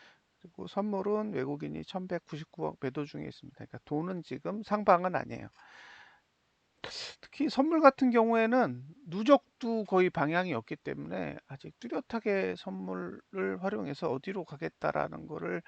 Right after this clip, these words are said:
어, 판단하기는 어려울 것 같고요. 어제 외국인이 현물을 삼천구백억 정도 샀기 때문에 현재 천칠백십육억의 매도세는 뭐 크게 심한 매도세는 아니라고 보여집니다.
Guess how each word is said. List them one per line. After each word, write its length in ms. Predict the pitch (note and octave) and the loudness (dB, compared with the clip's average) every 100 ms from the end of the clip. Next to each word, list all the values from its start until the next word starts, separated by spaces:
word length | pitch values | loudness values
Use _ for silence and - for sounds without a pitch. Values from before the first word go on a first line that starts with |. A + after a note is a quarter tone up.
| - - - - - - - - - _ | -16 -18 -16 -14 -14 -16 -16 -20 -20 _
어, 240 | D#3 C3+ D#3 | -12 -10 -10
판단하기는 580 | - F#3 G3 F#3 F#3 A3+ | -10 2 4 4 2 -2
어려울 240 | C#3 C#3+ | -2 -2
것 160 | C#3+ C3 | -4 -6
같고요. 440 | A#2 - - C3+ A#2+ _ _ _ _ _ _ _ _ _ _ _ _ _ _ _ _ _ - | -6 -8 -14 -14 -16 _ _ _ _ _ _ _ _ _ _ _ _ _ _ _ _ _ -16
어제 260 | C#3 A#2 D#3 | -12 -4 0
외국인이 600 | E3 B2 C#3+ D3+ D3 F3+ | 2 0 -2 -6 -4 -4
현물을 380 | F3 E3+ F3 F#3+ | -4 -6 -6 -8
삼천구백억 920 | - B3 B3 A3 - D#3 G3+ F#3 - | -10 -6 -4 -4 -4 -2 0 0 -4
정도 360 | D#3 C3 B2+ C3 | -8 -8 -8 -12
샀기 320 | - - C#3+ | -12 -14 -14
때문에 600 | - C#3 C#3 G#3 G3+ D3 | -10 -10 -6 -4 -4 -6
현재 520 | D3+ E3 E3 F3 F3 F3 | -12 -14 -8 -6 -6 -8
천칠백십육억의 1400 | - G3+ - A3 G#3+ - G#3 G#3+ G#3 G3 _ _ - G3+ G#3 | -10 -10 -8 -8 -8 -8 -8 -4 -2 -4 _ _ -6 -6 -2
매도세는 720 | D3+ E3+ F3+ E3+ D#3+ G3 A3 _ _ _ _ _ _ _ _ _ _ _ - | -4 -4 -4 -4 -4 -4 -6 _ _ _ _ _ _ _ _ _ _ _ -16
뭐 120 | D#3 | -14
크게 300 | - - - | -14 -14 -8
심한 420 | G3 - B3+ B3 A3 | -6 -4 4 4 4
매도세는 600 | E3 D3+ C#3+ D3+ F3 E3 | -2 -4 -10 -10 -10 -6
아니라고 500 | A#2+ B2 B2+ B2 F#3+ | -6 -6 -8 -10 -14
보여집니다. 580 | - C3 - B2+ B2 C3 | -10 -10 -10 -16 -18 -20